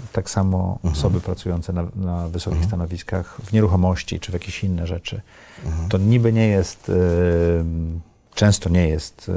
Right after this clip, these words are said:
Speaker 1: y, częścią majątku firmy,
Speaker 2: Mhm.
Speaker 1: ale jest olbrzymią częścią majątku rodziny na przykład.
Speaker 2: Wracamy do hasła testament.
Speaker 1: Mhm.
Speaker 2: Czyli nie chcąc odbiegać i powtarzać pewnych rzeczy, które
Speaker 1: Mhm.
Speaker 2: poruszyliśmy przy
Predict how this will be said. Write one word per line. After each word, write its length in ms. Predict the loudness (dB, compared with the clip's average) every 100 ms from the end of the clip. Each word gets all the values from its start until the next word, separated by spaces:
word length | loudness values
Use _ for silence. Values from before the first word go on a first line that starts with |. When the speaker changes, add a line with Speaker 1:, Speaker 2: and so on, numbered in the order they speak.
| -2 -4 -6
Speaker 1:
y, 40 | -6
częścią 340 | -2 -2 -2
majątku 640 | -2 0 -2 -6 -4 -2 -4 -10 _ _ _ _ -20 -20 -2
firmy, 460 | 0 4 4 4 0 0
Speaker 2:
Mhm. 280 | 2 4
Speaker 1:
ale 120 | 4 6
jest 280 | 4 2 -6 _ _
olbrzymią 540 | 4 4 6 6 4 2
częścią 360 | -2 -6 -4
majątku 760 | -2 0 -2 -4 -4 -2 0 0
rodziny 360 | 2 2 0
na 80 | -2
przykład. 360 | -4 -8 -6 -2
Speaker 2:
Wracamy 380 | 0 0 2 2
do 100 | 0
hasła 260 | -2 -4
testament. 540 | -4 -6 -6 -8 -10 -18 _ _ _ -4
Speaker 1:
Mhm. 280 | 0 2 0 -2 -14 -16 -4
Speaker 2:
Czyli 380 | 2 6 6 6
nie 140 | 4 4
chcąc 280 | 4 2 2
odbiegać 440 | 2 4 2 0
i 40 |
powtarzać 400 | -2 -2 0 0
pewnych 280 | -2 -2 0
rzeczy, 220 | 0 -2
które 260 | -4 0 4 4 4
Speaker 1:
Mhm. 160 | 4
Speaker 2:
poruszyliśmy 540 | 4 2 2 -2 -2
przy 80 | -4